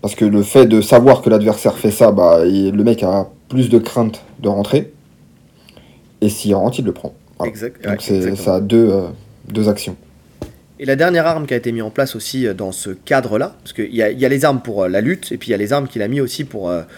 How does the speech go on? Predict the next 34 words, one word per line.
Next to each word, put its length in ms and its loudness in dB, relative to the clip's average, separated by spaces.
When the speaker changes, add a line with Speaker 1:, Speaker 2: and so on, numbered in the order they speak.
Speaker 2:
pour, 220 -10
euh, 300 -4
Speaker 1:
Pour 80 0
Speaker 2:
venir, 260 -2
Speaker 1:
striker. 160 -6
Speaker 2:
euh, 40 -10
voilà, 200 -2
pour 140 -12
striker 580 0
et, 80 2
euh, 140 0
et 80 0
profiter 340 -8
des 140 -4
failles, 360 -2
euh, 320 -4
de, 240 -6
d'Edwards, 380 -8
euh, 180 0
de, 180 -4
d'Edwards, 420 -10
d'Ousmane. 340 -8
La 100 -2
dernière 280 2
arme 180 0
qu'il 100 -2
a 60 0
mise 100 -2
en 60 -6
place, 180 -2
c'est 100 -4
le 40 -6
front 160 -6
kick. 320 -14